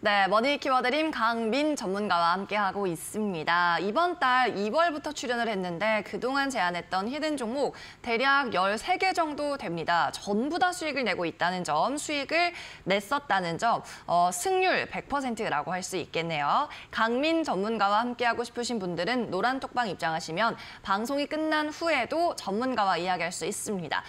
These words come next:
큐알 코드 띄워드리니까요. 스마트폰 카메라 앱 실행하셔서 큐알 코드 찍고 입장하시면 되고, 참여 코드는 일이칠팔로 설정해 뒀고요. 방송 시간에만 이 참여 코드 알려드리고 있으니까요. 또 방송 끝나면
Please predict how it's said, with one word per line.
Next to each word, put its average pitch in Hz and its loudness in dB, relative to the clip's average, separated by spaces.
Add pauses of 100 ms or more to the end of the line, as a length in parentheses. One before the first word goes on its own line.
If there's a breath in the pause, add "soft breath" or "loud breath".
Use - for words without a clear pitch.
(220 loud breath)
큐알 359 4
코드 320 0
띄워드리니까요. 240 0 (260 loud breath)
스마트폰 330 0
카메라 311 0
앱 185 -4
실행하셔서 196 0
큐알 208 -4
코드 202 -6
찍고 269 0
입장하시면 175 -4 (240)
되고, 180 -2 (260 loud breath)
참여 277 0
코드는 254 0
일이칠팔로 254 -2
설정해 165 -6
뒀고요. 196 -2 (300 loud breath)
방송 285 0
시간에만 247 2
이 196 -2
참여 247 -2
코드 220 -2
알려드리고 185 0
있으니까요. 160 -2
또 262 -4
방송 226 -2
끝나면 320 2